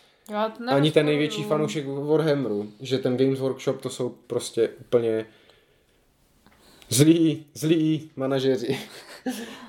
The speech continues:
Speaker 2: Jo? Jak to sebrali tomu Fantasy Flight Games, úplně nechápu. Co, co to jako, co jim přele-, přelítlo.
Speaker 1: No, tak asi to vydělávalo hodně, ale do jejich kapsy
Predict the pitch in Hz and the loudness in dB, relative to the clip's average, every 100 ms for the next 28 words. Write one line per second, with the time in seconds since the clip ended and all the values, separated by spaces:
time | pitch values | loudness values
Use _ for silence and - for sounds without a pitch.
0 | - 123 131 139 143 - 139 139 135 131 | -4 0 2 0 -6 0 0 0 -6 0
1 | 131 127 127 123 113 117 110 107 113 110 | 2 2 -2 -6 -6 -8 -8 -10 -2 0
2 | 107 104 101 104 104 104 101 - 107 - | 0 -2 -4 -8 -4 -4 -4 -2 -2 -2
3 | 98 110 - _ _ _ _ - - - | -8 -8 -18 _ _ _ _ -20 -20 -20
4 | - - 107 - - - 101 98 110 104 | -4 0 0 -2 -4 4 4 4 2 2
5 | 110 101 101 104 - 117 107 - 107 104 | 2 0 0 -4 -2 -2 2 2 2 0
6 | - 117 107 104 110 104 - 247 - 247 | -2 -2 -2 0 0 0 -2 -6 -8 -8
7 | 254 254 226 247 233 233 240 240 233 208 | -10 -8 -2 2 2 0 -10 -10 -10 -14
8 | 233 233 202 208 202 208 208 170 | -8 -4 -2 -2 -2 -6 -8 -14